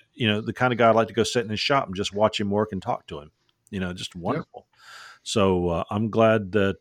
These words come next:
Speaker 1: uh, glad we got him on here, and glad you've been on here as well.
Speaker 2: Mm-hmm.
Speaker 1: Um, so anyway, thank you for the feedback. Keep sending it in, and, uh,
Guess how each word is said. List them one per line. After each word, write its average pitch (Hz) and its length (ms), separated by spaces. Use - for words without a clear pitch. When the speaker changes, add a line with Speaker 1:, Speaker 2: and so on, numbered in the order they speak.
Speaker 1:
uh, 92 160
glad 104 240
we 110 80
got 104 180
him 101 120
on 101 140
here, 95 100
and 98 80
glad 107 200
you've 104 140
been 90 140
on 87 140
here 85 160
as 78 120
well. 78 260
Speaker 2:
Mm-hmm. - 540
Speaker 1:
Um, 90 340
so 120 200
anyway, 95 240
thank 117 220
you 113 60
for 113 100
the 104 80
feedback. 117 540
Keep - 200
sending 110 300
it 101 140
in, 120 420
and, 90 400
uh, 80 280